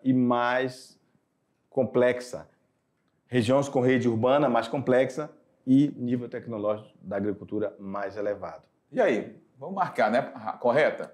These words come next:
Speaker 1: É.
Speaker 2: Tá tranquilo esse daí, ó. Então, olha só, com base no mapa, a correlação mais significativa entre o nível da hierarquia urbana e o grau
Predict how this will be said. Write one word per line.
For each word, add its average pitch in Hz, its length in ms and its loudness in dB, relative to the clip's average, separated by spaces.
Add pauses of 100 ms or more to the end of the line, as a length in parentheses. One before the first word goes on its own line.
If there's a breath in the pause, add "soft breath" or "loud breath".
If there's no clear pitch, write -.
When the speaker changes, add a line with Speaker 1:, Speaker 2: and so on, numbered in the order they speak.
Speaker 1:
É. 104 300 0 (240)
Speaker 2:
Tá 151 120 0
tranquilo 117 440 0
esse - 140 -10
daí, 104 240 -2
ó. 87 120 -4 (640)
Então, 127 320 2
olha 160 160 4
só, 113 160 -2
com 113 180 0
base 131 320 2
no 143 80 -6
mapa, 120 320 0
a - 40 -4
correlação 113 500 -2
mais 113 180 -4
significativa 113 720 -2
entre 113 200 -2
o 107 40 -4
nível 143 260 -2
da 143 80 4
hierarquia 135 400 2
urbana 131 420 2
e 135 40 0
o 117 80 0
grau 127 580 0